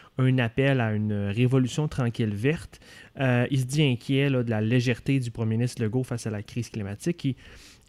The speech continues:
euh, il dit que dans deux ans et demi, enfin, en deux ans et demi après avoir, euh, é-, été élu la première fois à l'Assemblée nationale, il dit constater que, ben, il voit les limites de l'action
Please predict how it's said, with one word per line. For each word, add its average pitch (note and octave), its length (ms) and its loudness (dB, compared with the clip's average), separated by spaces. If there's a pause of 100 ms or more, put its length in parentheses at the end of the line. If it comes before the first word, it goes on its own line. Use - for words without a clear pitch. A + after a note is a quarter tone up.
euh, A2 320 -4
il C3 80 -2
dit - 80 -14
que - 60 -8
dans C3 120 4
deux B2+ 240 4
ans C#3+ 60 4
et C3 100 4
demi, A#2+ 380 2
enfin, C3+ 240 2
en B2 80 2
deux C#3+ 320 4
ans D#3+ 40 4
et D3 120 4
demi C3 260 2
après B2+ 220 -2
avoir, A#2+ 240 2
euh, A2 180 0 (140)
é-, B2 240 2
été C3 300 2
élu B2 120 0
la D3+ 100 2
première A2+ 380 -2
fois D3 140 -4
à C#3 40 0
l'Assemblée B2 220 -2
nationale, A#2 540 -2 (340)
il C3+ 180 -4
dit B2+ 140 -8
constater C3+ 540 -2
que, A#2 240 -4 (240)
ben, A2 160 -2 (200)
il A#2 120 -4
voit C#3 160 0
les B2 120 2
limites C#3 640 0
de B2 80 2
l'action B2+ 540 2